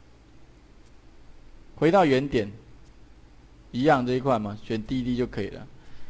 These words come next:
这个地方就是所谓的那个影像地图，而且他说需精致设定，勿超过边框或不足啊，这个地方比较重要，所以你点放的时候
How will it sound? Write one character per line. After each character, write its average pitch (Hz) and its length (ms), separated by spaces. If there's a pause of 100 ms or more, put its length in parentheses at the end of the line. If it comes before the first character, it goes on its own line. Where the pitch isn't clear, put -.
(180)
这 233 120
个 233 100
地 214 160
方 190 160
就 175 100
是 170 200
所 131 200
谓 151 120
的 131 120
那 131 140
个 110 240
影 117 220
像 135 260
地 135 140
图， 117 120
而 147 80
且 156 140
他 156 160
说 160 140
需 165 440 (280)
精 175 240
致 165 240
设 143 240
定， 143 200
勿 151 140
超 139 240
过 139 160
边 127 260
框 127 240
或 131 140
不 113 140
足 104 280
啊， 95 120
这 139 80
个 147 80
地 143 120
方 135 160
比 110 80
较 113 120
重 110 240
要， 107 80
所 151 140
以 180 60
你 170 80
点 131 240
放 143 160
的 131 100
时 123 120
候 123 180